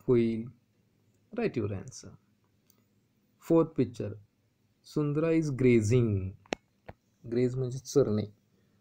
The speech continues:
सुंदरा हे त्या गाईचं नाव आहे. सुंदरा is grazing. सुंदरा गाई ही चरत आहे तिथं लॉनमध्ये, गवताच्या कुरणामध्ये. What will happen? पाऊस पडेल, पडतोय,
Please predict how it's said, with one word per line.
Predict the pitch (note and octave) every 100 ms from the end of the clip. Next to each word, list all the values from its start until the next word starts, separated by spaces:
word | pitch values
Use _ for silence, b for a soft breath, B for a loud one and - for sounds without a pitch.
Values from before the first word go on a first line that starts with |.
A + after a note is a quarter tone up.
| _
सुंदरा | - C3 B2 B2+
हे | B2+ B2+
त्या | B2+
गाईचं | A#2+ A2+ G#2+ B2
नाव | A2 G#2
आहे. | G#2
सुंदरा | A2+ A#2 B2+
is | C3 B2+
grazing. | B2 B2 A#2+ B2 D3 A2+ G#2 - - - - - -
सुंदरा | - B2 B2 C#3
गाई | C3 B2 C3
ही | B2 -
चरत | - C#3+ C#3 C#3+
आहे | C3+
तिथं | A#2 G#2+ A2+
लॉनमध्ये, | A2 A2+ A2+ G#2 G2+
गवताच्या | A2 G#2 G#2 G#2 C3+
कुरणामध्ये. | D3 C#3 A#2 G2 F#2+ - _ _ b b b b _ F#3
What | F3
will | F3 D#3
happen? | C#3 C#3+ C3
पाऊस | B2+ C3 C3 -
पडेल, | C#3+ B2 A#2 A#2 - C3
पडतोय, | A#2+ G#2 B2